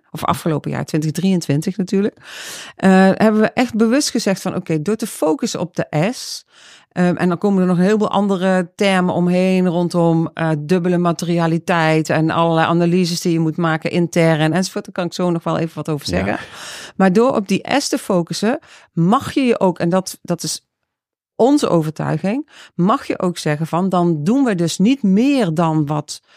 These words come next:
Speaker 1: noodzakelijk is op die E en op die G, want dan gaan we toch niet het verschil maken.
Speaker 2: Ja.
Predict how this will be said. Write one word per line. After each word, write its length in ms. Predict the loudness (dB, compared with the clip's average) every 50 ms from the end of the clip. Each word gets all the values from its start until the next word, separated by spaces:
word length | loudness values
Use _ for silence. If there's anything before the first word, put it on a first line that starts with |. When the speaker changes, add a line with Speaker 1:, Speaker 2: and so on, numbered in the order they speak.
| -20 -20 -20 _ _ _ _ _ _
Speaker 1:
noodzakelijk 920 | -2 2 4 4 4 4 2 0 -2 -2 -2 -2 -2 -4 -4 -4 -4 -4 -4
is 500 | -2 -2 -2 -2 -4 -6 -10 -14 -16 -18 _ _ _ _ _ _ _
op 200 | -2 -2 -2 0 0
die 220 | -2 -2 -2 -2
E 340 | 0 2 4 4 4 2 0 0 0
en 180 | 0 0 0 0
op 220 | -2 -4 -6 -4 -4
die 200 | -2 -2 -2 -2
G, 120 | 0 0 0 2 4 2 2 2 2 0 -2 -4 _ _ _ _ _ _ _ _
want 140 | -2 0
dan 100 | 0 0 -2
gaan 200 | -2 -2 -2 -2
we 120 | -4 -4 -6 _
toch 260 | -2 -2 -2 0 0
niet 140 | 0 0 0
het 140 | -2 -6 -8
verschil 360 | -8 -8 -8 -6 -6 -6 -6
maken. 540 | -6 -6 -6 -8 -10 -10 -10 -12 -12 -14 -16 _ _ _ _
Speaker 2:
Ja. 160 | -2 -2